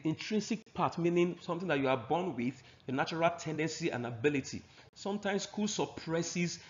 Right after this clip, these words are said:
the child's natural tendencies and natural abilities because the child is programmed to just do things a particular way,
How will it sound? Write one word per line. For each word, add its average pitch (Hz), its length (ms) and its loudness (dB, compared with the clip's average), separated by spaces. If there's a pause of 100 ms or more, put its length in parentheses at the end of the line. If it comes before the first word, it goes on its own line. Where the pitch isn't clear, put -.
(120)
the 120 100 -2
child's 160 560 0 (320)
natural 151 480 4
tendencies 151 800 -2 (100)
and 135 160 -2
natural 147 400 -2
abilities 127 640 -4 (220)
because 147 340 -2 (680)
the 143 100 -4
child 202 300 4 (340)
is 135 180 0 (240)
programmed 143 380 4
to 123 100 -10 (140)
just 180 280 2 (880)
do 175 140 8
things 175 240 4
a - 60 -2
particular 147 420 2
way, 117 160 2